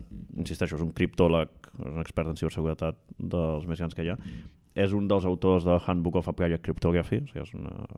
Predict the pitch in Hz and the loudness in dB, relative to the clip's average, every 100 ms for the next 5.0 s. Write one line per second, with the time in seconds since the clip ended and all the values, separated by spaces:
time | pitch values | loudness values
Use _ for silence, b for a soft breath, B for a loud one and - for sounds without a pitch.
0 | - - 78 73 - 80 - 127 B B | -12 -10 -6 -6 -6 -8 -8 -14 B B
1 | B B B _ _ _ _ - 107 95 | B B B _ _ _ _ 6 6 6
2 | 104 104 113 104 110 110 113 110 123 123 | 6 6 6 6 6 6 8 8 6 4
3 | - - - 82 80 85 90 90 90 90 | -2 -8 -4 -2 0 2 4 6 6 8
4 | 90 87 90 92 90 87 82 87 87 | 6 4 4 4 4 2 0 0 0